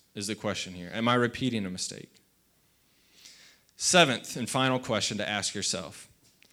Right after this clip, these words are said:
have I worked hard to understand the implications of this decision? And you can't know completely. We don't have perfect knowledge.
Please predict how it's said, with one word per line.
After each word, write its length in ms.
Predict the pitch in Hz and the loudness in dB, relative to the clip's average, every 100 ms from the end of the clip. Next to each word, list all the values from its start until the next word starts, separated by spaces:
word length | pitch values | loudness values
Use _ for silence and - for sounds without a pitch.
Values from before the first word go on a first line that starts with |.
| _ _ _ | _ _ _
have 220 | - 147 165 | 0 4 8
I 120 | 185 | 8
worked 260 | 185 185 | 10 8
hard 500 | 185 135 117 110 104 107 - | 6 4 6 4 2 -6 -12
to 140 | - 117 | -8 0
understand 560 | 127 135 - 123 117 | 4 4 4 2 2
the 100 | 104 | 0
implications 1040 | 120 123 127 - 117 107 107 95 90 - - - _ - | -2 -4 -4 0 0 0 -2 -4 -6 -8 -10 -18 _ -8
of 200 | 101 92 | -8 -4
this 380 | 98 87 - | -4 -2 -6
decision? 720 | - - - - 104 90 - - _ - _ _ _ _ _ _ _ - - - - _ _ | -8 -14 -8 -4 -2 -4 -8 -18 _ -20 _ _ _ _ _ _ _ -20 -20 -20 -20 _ _
And 120 | 135 165 | 0 4
you 120 | 214 | 4
can't 280 | - 190 147 | 4 4 4
know 160 | 139 | 0
completely. 640 | 139 117 95 95 107 110 120 _ _ - | 0 -6 -6 -8 -10 -14 -18 _ _ 0
We 120 | 156 | 4
don't 120 | 190 | 6
have 160 | 180 165 | 6 4
perfect 320 | 160 143 123 | 0 0 -2
knowledge. 540 | 107 95 95 101 - | -6 -6 -8 -10 -14